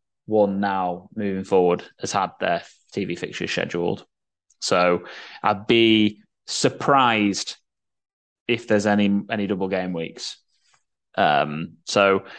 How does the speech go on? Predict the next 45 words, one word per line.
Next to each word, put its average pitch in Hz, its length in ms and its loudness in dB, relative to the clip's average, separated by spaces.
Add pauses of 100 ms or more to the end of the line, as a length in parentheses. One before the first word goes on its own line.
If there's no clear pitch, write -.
(120)
just - 180 -4 (200)
take 139 180 2
them 123 120 2
out 107 140 4
of 104 60 -2
your 101 100 2
mind 92 360 -2 (500)
moving 95 300 -2
forward, 90 380 -2 (220)
and, 87 220 -10
and, 90 280 -6
uh, 85 400 0
and, 98 180 -2
you 101 160 0
know, 85 100 -2
you 87 140 -2
never 85 180 -2
know 85 200 -4 (220)
if - 120 0
they, 107 200 2
we'll, 127 220 2
we'll 123 160 6
just - 220 -2
have 127 140 2
to 110 60 -6
deal 104 200 6
with 104 100 6
them 104 80 -4
when 104 100 -2
they 101 100 2
arrive. 113 240 2
And 139 100 -2
to - 60 -16
be 175 60 4
honest, 127 180 -2
if 120 80 -6
the 135 40 0
double 131 200 2
game 110 220 4
weeks - 180 -8
will 107 80 -10
probably 113 180 0
be 104 100 -4
for, 101 120 -8
like, 104 180 -4